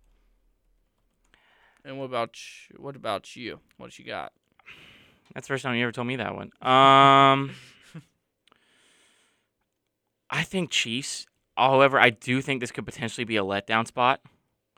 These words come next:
Speaker 2: But at the same time, I say, I've said that for a lot of games this week.
Speaker 1: Mm-hmm.
Speaker 2: So, in that regard, I'm gonna go with the Chiefs. But I do expect it to be closer than most people think it will be.
Speaker 1: Yeah.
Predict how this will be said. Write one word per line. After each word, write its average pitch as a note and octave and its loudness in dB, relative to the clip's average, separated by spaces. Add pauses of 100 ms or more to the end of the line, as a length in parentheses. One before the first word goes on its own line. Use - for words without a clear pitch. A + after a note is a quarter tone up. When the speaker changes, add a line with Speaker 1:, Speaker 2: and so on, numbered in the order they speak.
(880)
Speaker 2:
But B2+ 0
at A#2+ -2
the - -12
same C#3 -2
time, A#2 4
I A2+ 6
say, A2+ -4
I've A2+ 0
said A#2+ -2
that G#2+ 2
for G#2+ -6
a G2 0
lot F#2+ 0
of G#2 -4
games G#2+ -6
this A2+ -20
week. A#2 -8 (1080)
Speaker 1:
Mm-hmm. E3 -12
Speaker 2:
So, G#2+ 2 (720)
in B2 -4
that B2+ 6
regard, C#3 2
I'm A#2 0
gonna A#2 0
go A2+ 0
with A#2 -6
the A2+ -12
Chiefs. - -10 (800)
But B2 4
I A#2 8
do A#2+ 2
expect A2+ -4
it A2+ -12
to G#2+ -6
be G#2+ -2
closer G#2 -6
than G#2 -6
most G2+ -6
people G2 -16
think G2 -14
it E2+ -20
will E2+ -16
be. G#2 -20 (560)
Speaker 1:
Yeah. - -20